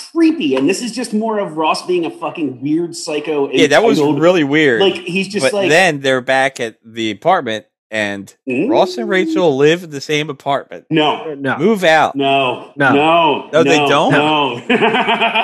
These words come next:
Speaker 2: Because Rachel just walked in there.
Speaker 3: Ross is the only
Speaker 1: Lives
Speaker 3: one
Speaker 1: there
Speaker 3: that
Speaker 1: with
Speaker 3: doesn't.
Speaker 1: Monica.
Speaker 2: Wait, wh-, where does Ross live?
Speaker 1: Ross lives somewhere else on his
Speaker 3: Somewhere
Speaker 1: own.
Speaker 3: else by
Speaker 1: He's,
Speaker 3: himself.
Speaker 1: he's a very wealthy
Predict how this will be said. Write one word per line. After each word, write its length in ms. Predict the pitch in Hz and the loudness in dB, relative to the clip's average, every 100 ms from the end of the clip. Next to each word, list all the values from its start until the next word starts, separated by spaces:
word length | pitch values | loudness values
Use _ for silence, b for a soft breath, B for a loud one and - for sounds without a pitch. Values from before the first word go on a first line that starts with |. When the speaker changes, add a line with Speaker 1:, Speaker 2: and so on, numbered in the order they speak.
| 165 | 0
Speaker 2:
Because 180 | 202 160 180 | 2 2 2
Rachel 320 | 214 311 233 | 0 -2 -6
just 200 | 190 165 | -8 -6
walked 300 | 180 165 160 | -2 -2 -2
in 180 | 185 170 | -6 -4
there. 340 | 110 104 98 | -4 -2 2
Speaker 3:
Ross 300 | 160 185 185 | 6 6 4
is 160 | 214 185 | 0 2
the 160 | 208 | 4
only 220 | 190 180 175 | 6 6 2
Speaker 1:
Lives 100 | 170 | 2
Speaker 3:
one 80 | 143 | 0
Speaker 1:
there 80 | 123 | 0
Speaker 3:
that 60 | |
Speaker 1:
with 100 | 117 | -2
Speaker 3:
doesn't. 240 | 156 156 143 | 2 2 2
Speaker 1:
Monica. 480 | 127 113 104 - _ _ _ _ _ _ _ _ _ | -2 -4 -10 -16 _ _ _ _ _ _ _ _ _
Speaker 2:
Wait, 160 | 175 160 - _ _ _ | -4 -4 -6 _ _ _
wh-, 200 | 147 170 | -4 -4
where 140 | 170 196 | -2 -2
does 180 | 190 175 | -2 -2
Ross 320 | 190 214 - | -4 -4 -8
live? 280 | 156 - 131 | -16 -10 -4
Speaker 1:
Ross 280 | 147 - | -2 0
lives 160 | 208 156 | -4 -2
somewhere 260 | 170 156 160 | -2 -2 -2
else 300 | 104 - 131 | -6 -10 -6
on 120 | 135 | -2
his 100 | 135 | 0
Speaker 3:
Somewhere 180 | 131 123 | 0 0
Speaker 1:
own. 140 | 117 | -2
Speaker 3:
else 260 | 131 - - | -6 -14 -4
by 140 | 135 123 | 2 2
Speaker 1:
He's, 80 | 120 | 2
Speaker 3:
himself. 340 | 269 113 120 | 2 2 0
Speaker 1:
he's 260 | 220 247 330 | -4 -4 -2
a 240 | 262 143 | -4 -4
very 360 | 139 151 180 156 | -2 -2 -2 -6
wealthy 840 | 139 135 135 160 160 156 156 | -6 -6 -4 -4 -2 0 -2